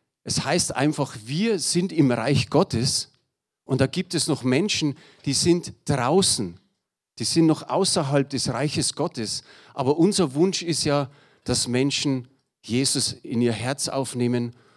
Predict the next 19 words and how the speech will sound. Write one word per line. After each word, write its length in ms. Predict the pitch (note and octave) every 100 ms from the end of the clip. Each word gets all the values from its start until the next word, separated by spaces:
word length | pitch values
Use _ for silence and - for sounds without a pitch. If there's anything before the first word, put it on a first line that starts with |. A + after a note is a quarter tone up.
| _ _ -
und 220 | A#2+ A#2
dann 160 | A#2 C#3+
im 260 | C3+ A#2+
Reich 360 | A#2 A#2 C3 -
Gottes 360 | C3 B2+ A2
drin 240 | - B2 C#3+
sind. 300 | - A2 G#2+
Und 80 | B2
noch 180 | A#2
viel 320 | - - F#3+ G#3
mehr 300 | C#3 C3+ C3+
ist 240 | B2 -
der 120 | A2
Wunsch 300 | A2 B2 -
bei 160 | B2 A2+
Gott. 440 | A2 B2+ - - _ _ _ _ _ - - G2+
Weisheit 560 | A#2 G#3 - F3 E3
und 200 | F3 E3
Verständnis 1000 | - D3 - - D#3 G3+ D#3 A#2 - -